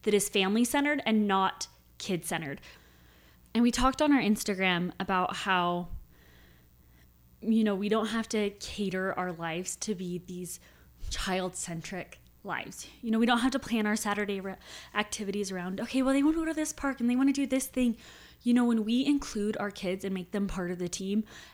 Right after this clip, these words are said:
and we're doing chores in our home together, and we're going on a hike that we can enjoy, enjoy as a family,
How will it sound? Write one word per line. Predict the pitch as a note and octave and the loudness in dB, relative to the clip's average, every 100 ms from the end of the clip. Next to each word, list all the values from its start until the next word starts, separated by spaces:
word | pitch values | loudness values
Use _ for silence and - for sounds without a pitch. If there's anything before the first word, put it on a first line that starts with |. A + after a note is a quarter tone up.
| - | -6
and | G#3 | -2
we're | G3+ G#3+ | 0 2
doing | A3+ A3+ | 2 2
chores | - G#3+ G#3+ A#3 A3+ | 0 0 2 0 0
in | B3 | 0
our | B3 | 2
home | B3 C#4+ | 4 4
together, | C4+ G#3+ G3 F#3 | 4 2 0 -2
and | F#3 G3+ | -2 -4
we're | G#3+ A3 - - - - | -4 -4 -10 -20 -20 -4
going | A#3 B3 | 2 4
on | A#3+ A#3+ | 4 2
a | |
hike | G#3+ G#3+ A3 | 0 -2 -2
that | A#3 | -4
we | A3 | -2
can | A3+ | -2
enjoy, | G#3+ G#3+ G#3+ | -2 -2 -2
enjoy | A3 A3 G#3 | -2 0 0
as | B3 C4 | -2 -4
a | |
family, | C#4 C#4 D#4 C#4 G#3+ | -2 2 4 4 2